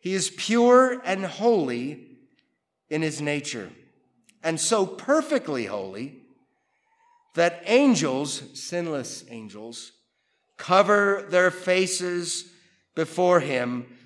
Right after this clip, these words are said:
when they speak of his holiness, Isaiah six. And as light is opposed to the darkness of ignorance, he is wise and knowing.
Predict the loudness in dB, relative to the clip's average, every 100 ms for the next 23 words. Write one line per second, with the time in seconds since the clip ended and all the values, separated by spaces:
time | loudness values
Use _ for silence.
0 | -6 -4 0 0 -2 -4 -4 -2 -2 -6
1 | -16 -20 -20 _ _ _ _ _ _ -10
2 | -6 -6 0 0 2 -2 -8 -14 -16 -18
3 | _ -20 -20 -18 -18 -16 -14 -16 -16 -20
4 | -20 -20 _ _ _ _ _ _ -4 2
5 | 4 2 -2 -4 0 2 2 2 2 2
6 | 0 -6 -16 -18 _ _ _ _ -18 -6
7 | -4 -4 -2 4 4 4 2 -2 -6 -16
8 | -12 -6 -4 -4 -2 0 2 0 -4 -4
9 | -4 -8 -10 -16 _ _ _ _ _ 0
10 | 2 0 0 0 0 -4 -12 -12 -20 _
11 | _ -6 -6 -2 0 2 4 2 0 -10
12 | -16 -18 _ _ _ _ _ _ _ -8
13 | -4 0 2 2 -2 -6 -12 -20